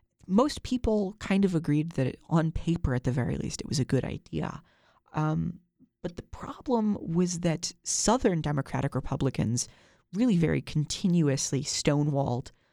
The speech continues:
uh, uh, John Adams' attempt at, at passing this agenda. Uh, and part of this is because after the very contentious election of eighteen twenty-four,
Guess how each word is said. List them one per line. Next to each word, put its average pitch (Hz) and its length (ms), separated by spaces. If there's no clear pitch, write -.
uh, 156 200
uh, 147 160
John 151 240
Adams' 160 280
attempt 170 500
at, - 140
at - 160
passing 254 460
this 123 160
agenda. 98 560
Uh, 156 300
and 185 140
part - 340
of 392 160
this 302 240
is 233 160
because 226 680
after 190 320
the 185 180
very 175 340
contentious 170 680
election 160 440
of 143 80
eighteen 147 300
twenty-four, 160 640